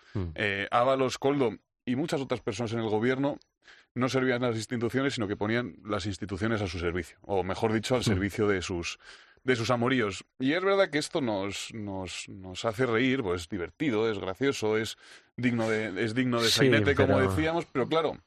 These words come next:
Speaker 2: eh, denota una, una actitud muy cuestionable. Y, y cuando uno, eh, cobra conciencia, se,
Speaker 1: Mm.
Speaker 2: se percata de las dimensiones,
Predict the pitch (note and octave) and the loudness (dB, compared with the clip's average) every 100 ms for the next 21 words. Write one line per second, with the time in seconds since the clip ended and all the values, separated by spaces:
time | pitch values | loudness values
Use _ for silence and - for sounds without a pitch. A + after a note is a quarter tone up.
0 | _ _ _ _ _ _ - C3 A#2 A2 | _ _ _ _ _ _ -4 0 0 0
1 | G#2+ A2 G#2+ G#2+ G#2+ B2+ C3+ C#3+ D3 C#3 | 0 0 0 -2 0 0 2 2 2 0
2 | G#2+ B2 B2+ A#2+ G#2+ B2 C3+ D3+ D3+ C#3+ | -2 0 -2 -2 -2 -2 0 -2 -2 -4
3 | - F#2+ A2 F#2+ F2+ _ - G2 F#2 F2+ | -4 -4 -2 -4 -8 _ -8 -4 -4 -6
4 | F2 - - - _ - A#2 B2 A2 G#2+ | -8 -16 -20 -20 _ -2 0 2 2 2
5 | G#2+ G#2 G#2 G#2 G2+ - B2 C3 C3+ B2+ | 2 2 2 0 -2 -4 -2 0 2 2
6 | B2+ G#2+ E2+ A#1+ C#2+ E2+ E2+ D#2+ D#2+ D#2+ | 2 0 -2 -6 -6 -6 -6 -6 -6 -8
7 | - - - C#3 C#3 C3+ A#2 - D3+ C3+ | -10 -10 -2 2 2 2 0 2 0 0
8 | G#2+ G2 F#2+ E2+ - - G#2 G2 A2 F#2+ | -2 -2 -4 -10 -14 -12 -8 -4 -2 -2
9 | G2+ - G#2 C3+ C3+ A#2 G#2 G2 F#2 G2+ | -2 -2 0 2 2 2 0 0 -2 -4
10 | G2 - B2 B2+ B2+ G#2+ | -6 -2 -2 0 -2 -4